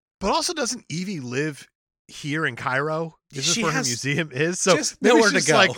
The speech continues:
Speaker 1: "Oh, you guys are just gonna leave me here with the crazy mummy." Okay, this seems right. Fine.
Speaker 2: Thanks, guys. You're real special.
Speaker 1: Enjoy America, dickheads!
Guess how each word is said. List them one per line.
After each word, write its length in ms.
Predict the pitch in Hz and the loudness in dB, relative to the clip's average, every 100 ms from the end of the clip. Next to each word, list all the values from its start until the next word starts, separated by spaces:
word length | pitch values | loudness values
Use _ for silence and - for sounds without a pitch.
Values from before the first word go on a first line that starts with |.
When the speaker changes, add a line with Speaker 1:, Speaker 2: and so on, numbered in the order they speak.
| - - | -4 4
Speaker 1:
"Oh, 180 | 277 | 6
you 140 | 208 202 | 6 4
guys 220 | 220 220 | 4 4
are 40 | 196 | 2
just 120 | - | -2
gonna 160 | 214 175 | -2 -2
leave 340 | 190 196 160 | -4 -6 -6
me 460 | 180 185 127 107 - | -2 0 0 -6 -6
here 340 | 156 147 120 - _ _ _ | -2 0 -2 -6 _ _ _
with 160 | 170 - | -6 -4
the 80 | - | -2
crazy 320 | 190 175 147 | 0 0 -2
mummy." 340 | 117 85 73 _ _ _ 202 | -8 -14 -20 _ _ _ 0
Okay, 460 | 170 123 - - - | 0 0 -10 -16 -10
this 140 | 180 | -8
seems 260 | - 113 98 | -6 -10 -14
right. 220 | - - _ _ _ | -18 -20 _ _ _
Fine. 320 | - 139 - - _ _ - | -2 0 0 -10 _ _ -6
Speaker 2:
Thanks, 260 | 180 156 | -4 -4
guys. 380 | - 101 92 - | -6 -6 -8 -12
You're 180 | 131 139 | -6 -4
real 200 | 127 135 | 0 -2
special. 480 | - 127 113 90 - _ _ _ - | 0 -4 -4 -8 -16 _ _ _ -10
Speaker 1:
Enjoy 280 | 120 240 | 0 4
America, 680 | 285 330 330 302 - 254 240 - | 6 8 10 10 8 6 6 4
dickheads! 680 | 233 233 247 254 185 - | 2 6 6 6 0 -8